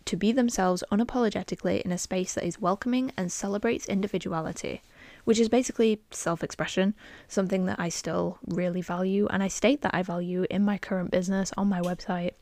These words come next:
Just kinda shows, like, how authentic this brand was to myself because it's still relatable now. The second one says, "Providing high quality pieces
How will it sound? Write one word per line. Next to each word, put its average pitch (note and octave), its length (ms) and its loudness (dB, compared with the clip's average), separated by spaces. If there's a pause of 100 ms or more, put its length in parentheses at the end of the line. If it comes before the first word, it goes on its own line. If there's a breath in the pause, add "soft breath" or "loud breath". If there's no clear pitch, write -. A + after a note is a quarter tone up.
(360 loud breath)
Just - 180 2
kinda A#3+ 160 6
shows, G#3 320 2
like, F#3 220 -2
how G3 420 4
authentic F#3+ 480 -2
this F#3 140 -4
brand F#3 260 -4
was F#3 220 -2
to - 100 -2
myself F3+ 640 0
because E3+ 500 -6 (540 soft breath)
it's - 180 -2
still F#3 400 -2 (680)
relatable F#3 640 0
now. F#3 360 0 (320)
The G#3 100 2
second C4 320 2
one A3+ 160 2
says, G3+ 340 -2
"Providing G3 540 2
high G#3+ 280 2
quality A3 360 2
pieces F3+ 540 -2